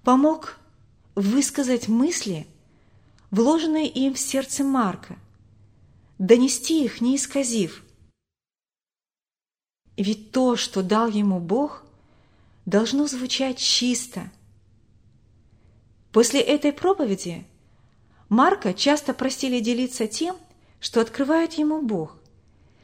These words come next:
и всегда трепет и молитва о том, чтобы не нарушить гармонию любви Слова Божьего,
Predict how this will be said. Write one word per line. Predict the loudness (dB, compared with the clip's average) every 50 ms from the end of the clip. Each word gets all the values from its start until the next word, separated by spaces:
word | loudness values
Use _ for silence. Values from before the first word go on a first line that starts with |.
| _ _ _
и | -4 -4
всегда | -2 -2 -4 -4 -4 -4 -2 0 0 0 0 -2 -6 -12 -18 _
трепет | -4 -2 0 0 -2 -4 -4 -8 -12 -12 -12 -20 -20 _ -2
и | 0
молитва | 0 2 0 0 -2 -2 -4 -4 -8 -12 -12 -12 -12 -12 -14 -20 _ _ _ _ _ _ _ _ -20 -8 -2
о | -2 -2
том, | 0 2 4 4 4 4 2
чтобы | 0 -2 -2 0 2 2
не | 2 2
нарушить | 2 0 0 -2 -2 -4 -6 -8 -8 -2
гармонию | 0 2 2 2 2 2 2 2 2 2 0 2
любви | 2 0 0 0 -4 -4 -4 -4
Слова | -4 -6 -2 0 4 4 6 4 4 2 0 -4 -6 -10
Божьего, | -12 2 4 4 6 6 4 2 -2 -4 -6 -6 -8 -12